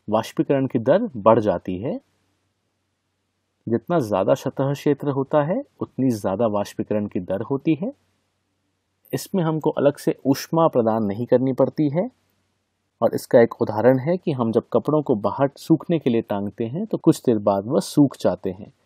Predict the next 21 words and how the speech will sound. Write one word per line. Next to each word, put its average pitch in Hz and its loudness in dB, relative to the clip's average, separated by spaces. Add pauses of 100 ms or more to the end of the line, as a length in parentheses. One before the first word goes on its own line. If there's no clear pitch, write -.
(320)
क्योंकि 196 -2 (180)
उनमें 113 0
मौजूद 107 0
सारा 151 2
जल 208 -2 (160)
वाष्पित - -2
हो 107 0
जाता 92 -6
है। - -12 (3500)
हमें 131 -2
आशा 160 -2
है 190 2
कि 190 0
आपको 139 2
यह 120 2
पाठ 104 0
समझ 104 -6
में 107 -6
आ 95 -4
गया 117 0
होगा। 127 0